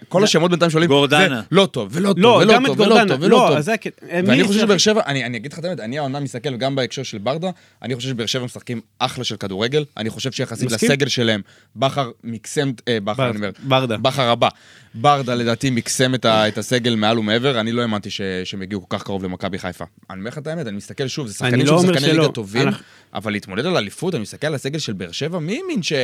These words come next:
Speaker 2: שמע.
Speaker 1: אנסה ו-, ואליאס,
Speaker 2: בוא,
Speaker 1: ופה, כאילו, בוא.
Speaker 2: בוא נסתכל רגע ברמה הכי פרקטית, אה, שנייה כלכלית. באמת, וזה לא תירוץ, זה באמת, היינו צריכים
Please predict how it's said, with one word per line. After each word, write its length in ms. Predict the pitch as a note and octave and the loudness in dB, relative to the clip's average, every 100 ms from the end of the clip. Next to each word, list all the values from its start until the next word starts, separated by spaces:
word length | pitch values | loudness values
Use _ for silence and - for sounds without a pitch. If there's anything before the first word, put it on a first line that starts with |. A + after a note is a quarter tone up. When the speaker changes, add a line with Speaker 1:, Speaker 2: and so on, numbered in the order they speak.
| A2 | -4
Speaker 2:
שמע. 400 | - - C#3+ C3 | -8 -2 2 2
Speaker 1:
אנסה 600 | E3+ G3 G3 D#3+ C#3 B2 A2 | 0 0 2 4 4 2 0
ו-, 120 | A2+ A2+ A2+ G#2+ | -2 0 0 -2
ואליאס, 720 | G#2+ G2+ A#2 D#3+ G3 G3 G3 | -4 -2 -4 -2 -2 -2 2
Speaker 2:
בוא, 160 | D3+ G3 | 2 2
Speaker 1:
ופה, 300 | - E3+ D#3+ - | 0 -4 -4 -8
כאילו, 460 | - C3 B2+ A#2+ A#2 | -4 -2 0 2 0
בוא. 260 | B2+ A3+ D3 - | 0 0 0 -4
Speaker 2:
בוא 200 | D3+ F#3 | -4 -4
נסתכל 400 | G#3 E3 G3 F#3 | -4 -6 -4 -4
רגע 200 | F3 D#3 | -2 0
ברמה 380 | C#3 B2+ C#3 E3+ | 0 2 4 4
הכי 600 | C3+ E3 G3 G3 F3+ - _ _ _ _ _ _ _ _ _ _ _ _ - - - | 2 4 6 6 4 2 _ _ _ _ _ _ _ _ _ _ _ _ -20 -18 -8
פרקטית, 580 | - G3 G3 - G3 - | 2 4 2 2 0 4
אה, 380 | E3 C#3 C3+ C3 | 4 6 4 2
שנייה 580 | B2 - C#3+ C#3 C#3 C3+ C3 | 0 4 6 6 6 6 4
כלכלית. 520 | C#3+ C3+ C3+ A2+ - - _ - - _ _ _ | 0 2 2 2 -4 -20 _ -20 -20 _ _ _
באמת, 360 | - F3+ B3 D3 | 2 6 6 4
וזה 180 | D3+ G#3+ | 4 6
לא 100 | C4 | 4
תירוץ, 340 | B3+ F#3 C#3+ | 4 2 2
זה 80 | D3+ | 2
באמת, 320 | F3 A3 A3+ | 4 6 6
היינו 180 | G#3 G#3+ | 6 4
צריכים 220 | - A3 | 4 0